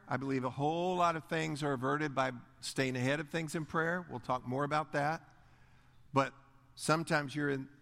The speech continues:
right th-, there it is, there it is. And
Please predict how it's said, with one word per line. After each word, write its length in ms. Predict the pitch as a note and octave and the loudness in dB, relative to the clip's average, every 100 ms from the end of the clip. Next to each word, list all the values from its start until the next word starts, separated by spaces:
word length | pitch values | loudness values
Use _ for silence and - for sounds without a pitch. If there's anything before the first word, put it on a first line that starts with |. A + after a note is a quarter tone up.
| - A#2+ | -10 0
right 200 | C3+ C3+ | 0 0
th-, 100 | D#3 - | -8 -2
there 180 | B2+ C3 | 0 2
it 60 | |
is, 400 | D3 D3 C3+ - - | 2 0 -2 -6 -2
there 160 | C3+ C3 | 0 2
it 60 | |
is. 440 | C#3 C3 B2 - - - - - - - - | 2 0 -2 -8 -14 -20 -20 -20 -20 -20 -4
And 300 | B2 B2 A#2+ | 0 0 -2